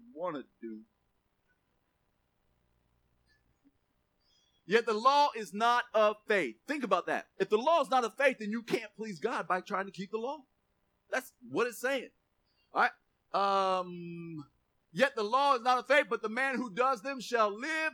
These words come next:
by them." Christ has. Now, I went to G H S. Is has past, present, or future?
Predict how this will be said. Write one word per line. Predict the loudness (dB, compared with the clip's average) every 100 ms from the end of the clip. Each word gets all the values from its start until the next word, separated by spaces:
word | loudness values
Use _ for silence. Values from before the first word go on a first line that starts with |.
| 4
by | 6 6 4 4
them." | 4 4 -4 _ _ _ _ _ _
Christ | 4 8 10 8 6 0 -14 -20 _ _ _ _ _ _ _ _ _ _ _ _ -14
has. | 2 6 8 8 6 2 -4 -18 -20 _ _ _ _ _ _ _ _ _ _ _
Now, | 2 4 6 2 _ _ _ _ _ 0
I | 2
went | 2 -4
to | -8
G | -2
H | 0 0 -2
S. | -2 -4 -12 -20 _ _ -20 -20 _ -20 _ _ -20 _ _ _ _ _ _ _ _ _ _ _ _ _ _ _ _
Is | -2 0
has | 2 4 6 4 2 -2 -14 _ _ _ _ 2
past, | 4 6 4 0 -6 _ _ _ _ _ _
present, | 4 6 4 -2 -12 _ _
or | 0 2
future? | 6 6 6 -2 -10